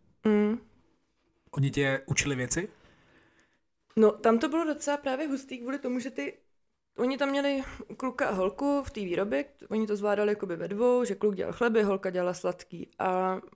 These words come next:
Speaker 1: takhle to tam měli vymyšlený, takže nabrali mě a jednoho Slováka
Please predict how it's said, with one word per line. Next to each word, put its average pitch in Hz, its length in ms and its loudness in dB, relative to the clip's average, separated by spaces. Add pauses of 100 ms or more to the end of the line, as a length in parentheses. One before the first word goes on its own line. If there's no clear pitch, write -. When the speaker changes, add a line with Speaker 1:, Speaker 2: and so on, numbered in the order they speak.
(340)
Speaker 1:
takhle 208 220 2
to 202 100 2
tam 202 100 4
měli 208 180 4
vymyšlený, 240 500 -2
takže 214 240 0
nabrali 202 400 2
mě 208 240 0
a - 80 -4
jednoho 196 220 -2
Slováka 180 760 -2